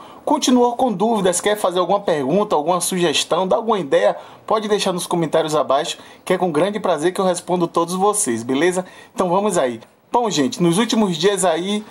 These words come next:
o Bradesco atualizou e agora está com uma cara nova, uma cara mais moderna do que aquele aplicativo convencional que a gente estava acostumados a ver, não é verdade? Um aplicativo muito grosseiro e feio. Hoje,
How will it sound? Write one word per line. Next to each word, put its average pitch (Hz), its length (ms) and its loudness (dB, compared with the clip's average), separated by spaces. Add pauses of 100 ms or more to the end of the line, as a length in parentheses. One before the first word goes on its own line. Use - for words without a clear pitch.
(140)
o 180 120 0
Bradesco 180 560 0
atualizou 175 500 0
e 180 80 2
agora 160 220 2
está 165 200 -2
com 165 100 0
uma 139 100 -2
cara 156 260 2
nova, 151 360 0
uma 139 60 2
cara 139 220 0
mais 139 240 -2
moderna 170 640 0 (240)
do 226 100 2
que 226 120 0
aquele 226 240 0
aplicativo 202 600 -2
convencional 180 600 0
que 180 80 -4
a - 40 2
gente 170 100 -2
estava 170 200 0
acostumados 165 600 -2
a 190 100 2
ver, 131 260 -2 (240)
não 147 120 -2
é - 20 0
verdade? 170 500 0 (240)
Um 240 80 0
aplicativo 214 840 0
muito 208 300 0
grosseiro 185 760 0
e 240 120 2
feio. 180 520 0
Hoje, 185 460 2